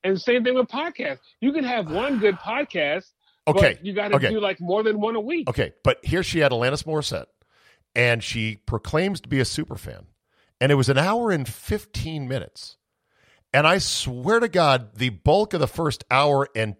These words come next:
Speaker 2: ten minutes, 'cause only at the very end did they nick a little bit of her musical career or anything about the industry. But the first hour and fifteen minutes was nothing but self-improvement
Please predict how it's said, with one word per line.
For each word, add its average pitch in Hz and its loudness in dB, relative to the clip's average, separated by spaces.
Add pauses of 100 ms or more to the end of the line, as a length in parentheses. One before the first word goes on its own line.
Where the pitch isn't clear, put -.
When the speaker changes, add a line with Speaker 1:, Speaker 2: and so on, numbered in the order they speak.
Speaker 2:
ten 254 2
minutes, 92 -2
'cause 147 0 (320)
only 370 6
at 294 0
the 233 4
very 214 6
end 185 4
did 143 0
they 147 4
nick 160 0 (240)
a 131 0
little 165 0
bit 151 2
of 127 2
her 127 0
musical 131 -2
career 117 2 (300)
or 131 0
anything 202 2
about 156 4
the 135 -2
industry. 110 -4 (240)
But 156 4
the 156 4
first - -2 (680)
hour 196 4
and 175 0
fifteen 160 -2
minutes 143 2
was 113 -2
nothing 214 0 (640)
but 143 6
self-improvement 180 2